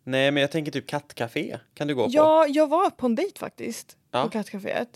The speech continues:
Speaker 1: Men då så.
Speaker 2: Eh, men det var inte kanske så kul som jag trodde att
Speaker 1: Nej,
Speaker 2: det skulle
Speaker 1: jag
Speaker 2: vara.
Speaker 1: fattar. Och det är också oftast ganska, det är vuxna katter.
Speaker 2: Ja.
Speaker 1: Man
Speaker 2: Nej,
Speaker 1: vill ju
Speaker 2: det är kattungar.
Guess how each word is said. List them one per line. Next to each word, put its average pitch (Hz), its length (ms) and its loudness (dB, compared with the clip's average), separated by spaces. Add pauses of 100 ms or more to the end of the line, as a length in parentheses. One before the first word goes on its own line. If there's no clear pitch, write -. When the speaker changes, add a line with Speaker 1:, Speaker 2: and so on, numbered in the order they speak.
Speaker 1:
Men 139 100 -10
då 147 160 -4
så. 113 200 4
Speaker 2:
Eh, 220 680 2 (260)
men 254 240 -2
det 269 80 -2
var 320 340 2
inte 254 380 -2
kanske 247 380 -4
så 220 540 2 (360)
kul 202 480 -2
som 208 160 -10
jag 196 100 -8
trodde - 240 -8
att 110 60 -8
Speaker 1:
Nej, 131 180 2
Speaker 2:
det 123 60 -2
skulle 107 160 -6
Speaker 1:
jag 123 80 -2
Speaker 2:
vara. 127 100 -6
Speaker 1:
fattar. 120 280 -6 (180)
Och - 160 -2
det 151 60 4
är - 20 8
också 160 200 2
oftast 131 280 -2
ganska, 117 340 -4 (420)
det 117 100 -2
är 117 60 0
vuxna 127 360 -8
katter. - 400 -6 (260)
Speaker 2:
Ja. - 240 -6
Speaker 1:
Man - 120 0
Speaker 2:
Nej, 277 160 8
Speaker 1:
vill 302 80 4
ju 269 40 -2
Speaker 2:
det 285 80 2
är - 20 -4
kattungar. 254 460 -6